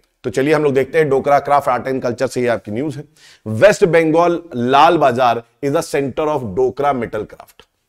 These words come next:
ठीक है, यहां पर बात करेंगे तो लाल बाजार है वेस्ट बंगाल में, और वेस्ट बंगाल में लाल बाजार जो है ये फेमस है किसके लिए, डोकरा मेटल क्राफ्ट के लिए।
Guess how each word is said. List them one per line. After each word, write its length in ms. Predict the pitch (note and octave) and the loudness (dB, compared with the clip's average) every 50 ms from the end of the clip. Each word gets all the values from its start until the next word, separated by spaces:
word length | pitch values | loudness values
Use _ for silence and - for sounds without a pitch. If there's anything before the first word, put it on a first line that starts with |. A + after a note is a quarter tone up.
| _ - | _ -10
ठीक 140 | B2 A#2+ - | -8 -4 -2
है, 80 | F3 E3+ E3 - - - G#2+ | -2 -4 -4 -8 -14 -8 -4
यहां 140 | A#2 C3+ C3+ | -2 -2 0
पर 120 | C3 B2+ | 0 0
बात 220 | A#2+ B2 C3+ C3+ - | 2 2 0 0 0
करेंगे 280 | C#3+ C#3+ D3 D3 D#3+ | -2 -2 -2 -2 -4
तो 120 | - - C3+ | -4 -4 -4
लाल 320 | A2+ G#2 A2 A#2 C3 C3+ | -4 0 2 2 2 2
बाजार 360 | A#2 A2+ G#2+ G2+ A#2 B2 C3+ | 0 -2 -2 0 0 0 0
है 80 | C3 C#3 | 0 -2
वेस्ट 180 | C#3 C#3 A#2+ | -2 -4 -4
बंगाल 340 | G#2 B2 B2+ B2+ A#2+ B2 C3+ | -4 -6 -4 -4 -2 -2 -2
में, 120 | C#3 C#3+ D3 C#3+ _ _ _ _ _ _ _ _ _ _ _ - | -2 -4 -6 -10 _ _ _ _ _ _ _ _ _ _ _ -4
और 80 | C3 C3 | -2 -2
वेस्ट 280 | A#2 A2 D#3 F3 D#3+ | 2 4 4 4 4
बंगाल 440 | C#3+ D#3+ D#3 D3+ D3+ D3+ D#3+ E3+ E3+ D3+ | 2 0 0 0 2 2 2 2 0 0
में 180 | C#3+ D#3 E3 | 0 0 0
लाल 320 | E3 C#3 B2+ C3 C#3+ D#3+ E3+ | 0 2 4 4 4 4 4
बाजार 320 | D#3 D3 C3+ C3+ C3+ C3 | 2 2 2 2 2 0
जो 100 | B2 C3+ | 0 -2
है 120 | C3 E3+ | 0 0
ये 80 | E3+ F3 | 0 0
फेमस 480 | D3+ - - D3 D3 D#3 F3+ G3 F3+ - | 0 -2 -2 0 0 2 2 0 0 0
है 40 | D3 A#2 | -2 -2
किसके 280 | B2 C3 - - F3 | -4 -6 -4 -2 2
लिए, 160 | F3+ F#3 G3+ F#3+ F#3+ - - _ - | 4 4 4 2 0 -12 -20 _ -8
डोकरा 560 | C3 C3 A#2 G#2+ D#3 E3 E3 D#3+ F3+ F#3+ G3 G3 | -6 -4 0 2 2 2 2 2 2 2 4 4
मेटल 300 | F3 D#3+ C3 D3+ C#3+ C3+ | 2 0 0 -2 -2 -2
क्राफ्ट 320 | - A#2 A2 G#2+ - - | -2 -2 -2 -2 -4 -6
के 100 | - F#2+ | -14 -14
लिए। 160 | E2+ - C#3+ | -14 -14 -18